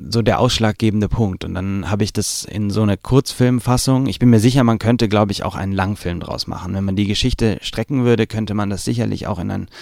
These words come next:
wahnsinnig spannenden Langfilm machen. Aber mir ging's erstmal darum, die Basis der, also das wirklich zu erzählen, einfach nur zu erzählen. Und dass, dass man das, wenn man es guckt, dass es einen packt und dass man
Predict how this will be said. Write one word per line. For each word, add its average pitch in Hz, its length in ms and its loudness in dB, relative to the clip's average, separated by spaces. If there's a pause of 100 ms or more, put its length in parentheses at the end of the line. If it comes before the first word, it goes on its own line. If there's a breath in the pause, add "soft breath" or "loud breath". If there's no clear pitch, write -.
(460 loud breath)
wahnsinnig 107 540 -2
spannenden 107 520 0
Langfilm 92 460 -4
machen. - 320 -8
Aber 98 240 -2 (840 loud breath)
mir 98 400 4
ging's 135 220 2
erstmal 113 340 2
darum, 104 260 4
die 98 100 0
Basis 90 440 0
der, - 400 -6
also 92 180 -4 (140)
das - 240 -4
wirklich 104 320 0
zu - 120 -2
erzählen, 90 460 -4
einfach - 240 -4
nur 110 180 0
zu 101 120 -4
erzählen. 87 480 -6
Und - 120 -10
dass, - 220 -6 (160)
dass 87 160 -6
man 95 160 -4
das, - 320 -6
wenn 95 80 -8
man 92 120 -6
es 87 120 -8
guckt, - 380 -2 (380 soft breath)
dass 95 120 -6
es 95 120 -8
einen 95 240 -8
packt - 520 -4
und - 140 -14
dass - 140 -10
man 95 200 -4